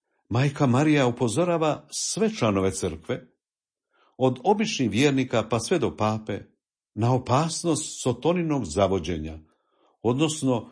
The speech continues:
od njegova dima, kako reče papa Sveti Pavao Šesti,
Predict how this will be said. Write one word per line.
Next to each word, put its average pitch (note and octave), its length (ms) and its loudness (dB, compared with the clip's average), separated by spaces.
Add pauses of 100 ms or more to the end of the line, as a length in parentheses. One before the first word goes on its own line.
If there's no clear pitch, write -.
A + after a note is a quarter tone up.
(180)
od G2 220 -6
njegova A2+ 440 4
dima, F#2 640 0
kako F#2+ 300 -6
reče F2+ 440 -4
papa D#2+ 300 -4
Sveti E2 340 -10
Pavao D#2 300 -8
Šesti, A#2 600 -4